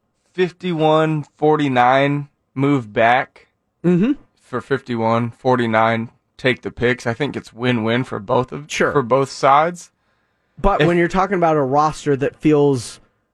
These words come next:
Speaker 2: very short of talent,
Speaker 1: Mm-hmm.
Speaker 2: I think moving back when you're talking about depth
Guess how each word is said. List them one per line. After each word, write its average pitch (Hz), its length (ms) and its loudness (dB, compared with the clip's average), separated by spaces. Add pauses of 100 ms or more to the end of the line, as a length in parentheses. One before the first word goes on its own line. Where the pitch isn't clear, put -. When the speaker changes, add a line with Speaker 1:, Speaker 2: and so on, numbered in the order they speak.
(120)
Speaker 2:
very 175 420 2
short - 600 0
of 135 180 -4
talent, - 460 -4
Speaker 1:
Mm-hmm. 139 320 0 (920)
Speaker 2:
I 160 100 2
think 196 220 0
moving 151 400 0
back 139 360 -2
when 139 140 0
you're 135 100 0
talking 143 400 -2
about 127 400 -6
depth 135 460 -4